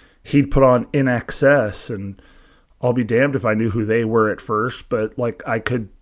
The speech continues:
just sense something in the music I started hearing, that I'd hear stuff that, like, definitely felt like my thing, and I'd hear stuff coming from my sister's rooms or whatnot, and, you know, I know if that, that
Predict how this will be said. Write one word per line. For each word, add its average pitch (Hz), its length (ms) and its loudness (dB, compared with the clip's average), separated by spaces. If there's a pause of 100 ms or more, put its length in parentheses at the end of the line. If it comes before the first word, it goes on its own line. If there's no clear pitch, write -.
just - 400 -6
sense 139 400 0
something 123 420 -6
in 127 520 -6 (800)
the 123 140 -2
music 131 440 2
I 113 120 -2
started 127 400 2
hearing, 151 540 -2
that 107 120 -2
I'd 107 180 -4
hear 135 240 0
stuff - 380 -6
that, 113 160 -8
like, 101 180 -12
definitely 117 440 -4
felt 127 240 -2
like 113 180 -8
my 107 220 0
thing, 117 480 -6 (360)
and 165 140 -2
I'd 160 80 -2
hear 160 160 2
stuff 165 260 2
coming 156 220 -2
from 156 100 -4
my 151 120 0
sister's 151 720 -2
rooms 151 560 -2
or 131 280 2
whatnot, 131 640 -2
and, 123 280 -6 (1800)
you 135 100 2
know, 131 420 0
I 123 240 0 (300)
know 123 320 4
if 123 160 0
that, 143 300 -2
that 160 420 2